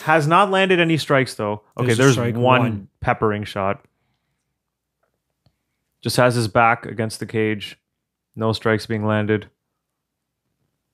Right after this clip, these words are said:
Speaker 2: Yeah, this is just a
Speaker 1: Just
Speaker 2: stalemate at this
Speaker 1: stalling.
Speaker 2: point.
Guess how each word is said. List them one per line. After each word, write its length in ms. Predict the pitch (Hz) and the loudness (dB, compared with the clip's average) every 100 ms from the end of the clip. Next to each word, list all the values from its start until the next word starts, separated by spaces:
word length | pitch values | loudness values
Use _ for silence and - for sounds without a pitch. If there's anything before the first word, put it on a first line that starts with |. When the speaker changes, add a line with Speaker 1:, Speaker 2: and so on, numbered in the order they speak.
| _ _ _ _ _ _ _ _ _ _ _ _ | _ _ _ _ _ _ _ _ _ _ _ _
Speaker 2:
Yeah, 160 | 127 113 | -4 0
this 220 | 117 - | 0 0
is 100 | 131 | 0
just 140 | 139 139 | 0 0
a 20 | |
Speaker 1:
Just 80 | - | -2
Speaker 2:
stalemate 300 | 127 120 120 | 0 0 4
at 140 | 117 | 4
this 80 | 113 | 4
Speaker 1:
stalling. 80 | 113 | 0
Speaker 2:
point. 280 | 117 110 147 | -2 -4 -8